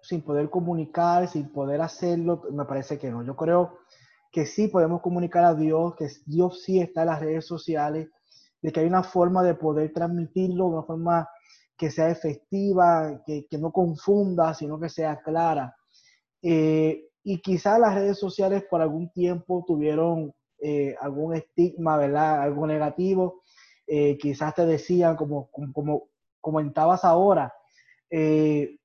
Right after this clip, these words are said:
"Tienes que venir a la iglesia, tienes que venir a congregarte". Eh, y yo hablaba esto con, con otros pastores, y porque yo hace mucho, algunos años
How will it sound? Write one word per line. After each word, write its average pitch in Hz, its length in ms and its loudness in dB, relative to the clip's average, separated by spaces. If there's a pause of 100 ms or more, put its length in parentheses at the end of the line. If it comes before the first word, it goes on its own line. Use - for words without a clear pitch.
(120)
"Tienes 180 200 0
que 214 120 2
venir 196 260 0
a 185 60 6
la 180 80 -2
iglesia, 170 880 -2
tienes 175 180 -8
que 202 80 -2
venir 185 180 -2
a 185 80 0
congregarte". 180 960 -2 (500)
Eh, 156 440 -2 (140)
y 170 200 -2
yo 170 120 2
hablaba 214 300 4
esto 202 240 0
con, 165 240 -4
con 156 180 -2
otros 180 240 -4
pastores, 175 720 -2 (720)
y 147 600 -4 (380)
porque 151 280 -4
yo 151 140 0
hace 170 200 -2
mucho, 180 360 -4 (140)
algunos 165 400 -4
años 180 460 -6